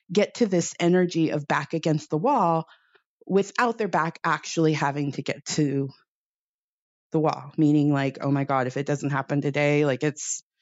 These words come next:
all downhill from there," right? Uh, I guess, yeah, 'cause that's, that's the way it, the way it, uh, the way it'll p-,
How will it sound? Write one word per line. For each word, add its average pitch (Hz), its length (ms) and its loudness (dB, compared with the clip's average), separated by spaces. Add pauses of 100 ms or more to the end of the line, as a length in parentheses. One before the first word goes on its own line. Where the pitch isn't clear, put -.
(520)
all 147 160 0
downhill 180 540 2
from 214 180 -2
there," 185 480 2
right? 214 300 0 (640)
Uh, 180 420 2 (200)
I 226 200 0
guess, 294 360 0 (240)
yeah, 170 360 2 (120)
'cause 175 140 0
that's, - 500 -4
that's 180 300 -4 (140)
the 175 160 2
way 160 240 2
it, 156 200 -2 (760)
the 175 140 4
way 165 220 4
it, 147 180 -2 (120)
uh, 147 500 -2 (1200)
the 170 100 0
way 160 200 2
it'll 151 320 0
p-, - 120 -10